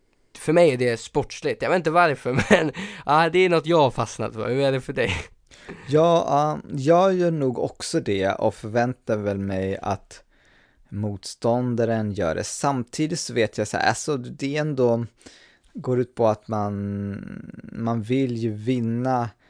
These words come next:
Speaker 2: Så det går lite faktiskt in. Jag tycker Tommy Kristiansson förklarar det så bra.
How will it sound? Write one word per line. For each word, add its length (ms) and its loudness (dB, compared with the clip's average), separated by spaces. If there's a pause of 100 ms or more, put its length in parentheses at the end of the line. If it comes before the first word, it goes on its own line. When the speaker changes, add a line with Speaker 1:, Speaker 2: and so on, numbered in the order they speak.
(240)
Speaker 2:
Så 540 -2
det 100 2
går 140 4
lite 240 2
faktiskt 460 -6
in. 220 0
Jag 120 2
tycker 160 -2
Tommy 340 -4
Kristiansson 760 -4
förklarar 300 0
det 60 0
så 120 -6
bra. 300 2